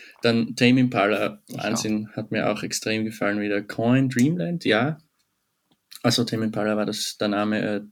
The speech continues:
Speaker 1: The Slow Rush, dieses rote Album. Ähm, dann,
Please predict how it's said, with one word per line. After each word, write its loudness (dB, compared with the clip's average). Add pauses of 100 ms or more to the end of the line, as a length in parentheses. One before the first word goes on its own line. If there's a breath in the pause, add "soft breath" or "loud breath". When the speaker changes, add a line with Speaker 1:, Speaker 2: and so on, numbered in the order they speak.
Speaker 1:
The -4
Slow 0
Rush, -2 (200)
dieses -6
rote 2 (200)
Album. -6 (960 loud breath)
Ähm, 2
dann, 0